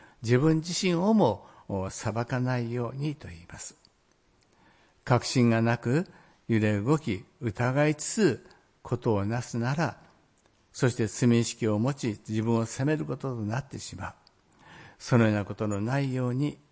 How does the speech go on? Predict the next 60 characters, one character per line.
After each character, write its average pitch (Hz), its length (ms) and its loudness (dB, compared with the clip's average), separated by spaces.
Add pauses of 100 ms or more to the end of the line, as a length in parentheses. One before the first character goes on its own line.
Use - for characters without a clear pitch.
(300)
と 156 120 -4
い 156 60 0
う 147 60 -6
こ 147 120 -6
と 185 140 -2
も、 160 240 -2 (220)
こ 98 140 -4
の 90 100 -4
と - 100 -18
こ 151 140 -8
ろ 160 80 -6
で - 280 -10
語 - 80 -12 (100)
ら 90 140 -12
れ 98 60 -14
て - 120 -14
お 98 60 -12
り 92 100 -14
ま - 120 -8
す。 - 200 -10 (920)
ま 120 120 4
あ、 - 20 6
様 120 260 4
々 110 220 0
な 147 260 2
具 110 120 -2
体 104 200 -2
的 104 80 -4
な 104 100 -2
事 107 220 -6
柄 113 200 -4
に 107 60 -6
つ - 160 -6
い 143 80 -2
て 123 120 -6
は、 107 160 -4
そ 123 140 -10
れ 135 100 -8
ぞ 170 160 -2
れ 190 100 2
が 120 180 -2 (360)
時 143 220 -4
に 214 100 2
は 123 160 2
議 104 140 -2
論 95 180 -2
を 92 40 -8
交 107 180 -10
わ 135 80 -6
し - 80 -8
た - 160 -6
り、 107 220 -8
あ 110 100 -10
る 175 100 -2
い 208 80 0
は 123 220 -2 (280)
話 101 300 -6
し 107 100 -8
合 98 120 -6
う、 117 80 -18